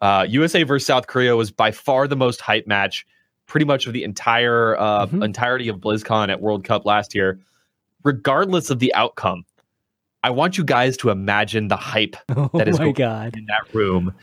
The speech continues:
Speaker 2: Yep.
Speaker 1: on U S soil, U S A versus South Korea at BlizzCon. I'm sure gonna, they're gonna put it at a later part of the day so the Korean viewers can tune in. At least I hope they do that. I'm imagining three hundred thousand plus viewers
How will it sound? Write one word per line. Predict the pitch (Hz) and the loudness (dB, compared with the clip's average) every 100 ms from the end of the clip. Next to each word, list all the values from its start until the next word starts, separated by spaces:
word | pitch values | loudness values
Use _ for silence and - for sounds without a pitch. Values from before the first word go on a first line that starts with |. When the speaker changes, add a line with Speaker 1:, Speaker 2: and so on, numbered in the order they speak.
| - 127 | -10 -4
Speaker 2:
Yep. | 127 135 | -2 2
Speaker 1:
on | 139 170 190 196 - | 2 4 2 0 0
U | 151 160 | 0 2
S | 151 - | 0 -2
soil, | - 120 117 113 113 _ _ - | 0 2 4 2 0 _ _ -2
U | 147 208 | 0 0
S | 208 | 2
A | 180 | 0
versus | 165 160 - | 2 -2 0
South | 139 135 | 0 0
Korea | - 117 107 101 101 - - - | -2 0 2 2 0 -2 -10 -2
at | 127 165 | 0 0
BlizzCon. | 147 143 131 - 123 117 113 113 - _ _ 117 | 0 0 0 0 0 0 -2 -6 -14 _ _ -4
I'm | 123 | 0
sure | 165 214 | 0 2
gonna, | 240 214 180 | 0 0 0
they're | 151 | -2
gonna | 165 156 | 0 0
put | - 147 | 0 0
it | 147 - | 0 2
at | 123 120 - | 0 0 0
a | 117 | 0
later | 113 131 135 127 120 - | 2 2 2 -2 -4 -4
part | 131 117 | -2 -2
of | |
the | 107 | 0
day | 117 117 | 0 0
so | 113 110 107 | 2 0 0
the | 104 | -2
Korean | - 120 113 | -2 -2 0
viewers | 113 110 110 | -2 -2 -4
can | 101 | -8
tune | - 113 | -6 -2
in. | 107 110 | 0 0
At | 98 | -2
least | 104 101 - _ _ _ | -4 -6 -14 _ _ _
I | 95 | -2
hope | 117 95 | 0 0
they | 107 | -2
do | 107 | 0
that. | 98 98 101 - _ - _ 127 | 2 2 0 -4 _ -20 _ 0
I'm | 175 | 0
imagining | 240 208 196 185 185 170 160 - - | 2 2 2 2 2 2 -2 -6 -2
three | 156 | 0
hundred | 147 143 | 0 0
thousand | 139 127 123 117 104 | 2 0 -2 -6 -4
plus | 135 123 - | -2 -2 -2
viewers | 143 135 131 127 | 0 2 0 -2